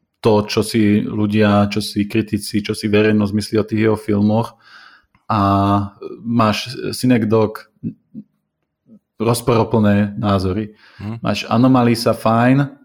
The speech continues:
Speaker 1: to, to bolo prijaté pozitívne a potom I'm Thinking of Random Things a zase sme tam, že zase máš rozporuplné,
Speaker 2: Mhm.
Speaker 1: e, názory na to.
Speaker 2: Chápem.
Speaker 1: Vieš, takže ide aj o to, že ako je on obrnený voči tomu.
Speaker 2: Mhm, chápem,
Speaker 1: A to,
Speaker 2: hej.
Speaker 1: to už ja neviem.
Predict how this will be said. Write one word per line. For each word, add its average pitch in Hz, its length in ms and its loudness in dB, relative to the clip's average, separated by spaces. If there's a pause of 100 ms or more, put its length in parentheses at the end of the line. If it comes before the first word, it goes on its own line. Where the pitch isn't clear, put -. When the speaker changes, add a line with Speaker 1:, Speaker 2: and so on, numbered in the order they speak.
(140)
Speaker 1:
to, 107 360 0
to - 160 0
bolo 107 420 2
prijaté 110 500 0
pozitívne 117 460 0
a 120 80 4
potom - 280 -2
I'm 113 120 0
Thinking 120 340 -2
of 113 120 4
Random 113 260 2
Things 117 300 0
a - 80 -2
zase 113 300 0
sme 110 340 0
tam, 113 400 0
že 107 140 -2
zase 110 260 -2
máš 110 240 -2
rozporuplné, 104 800 -2
Speaker 2:
Mhm. 107 300 -10 (260)
Speaker 1:
e, - 140 -8
názory 107 440 0
na 92 140 -4
to. - 180 -16 (1000)
Speaker 2:
Chápem. 98 180 -6
Speaker 1:
Vieš, 104 180 2
takže 98 240 -2
ide 110 140 2
aj 113 100 4
o 113 100 2
to, 117 120 0
že 110 160 0 (160)
ako 117 240 -2
je 110 120 4
on 110 120 2
obrnený 110 420 2
voči 104 260 0
tomu. 104 360 -2 (400)
Speaker 2:
Mhm, 110 200 -10 (100)
chápem, 120 300 -6
Speaker 1:
A 80 80 -6
to, 104 140 2
Speaker 2:
hej. 110 100 2
Speaker 1:
to 110 120 0
už 110 140 2
ja 110 100 2
neviem. 107 400 -2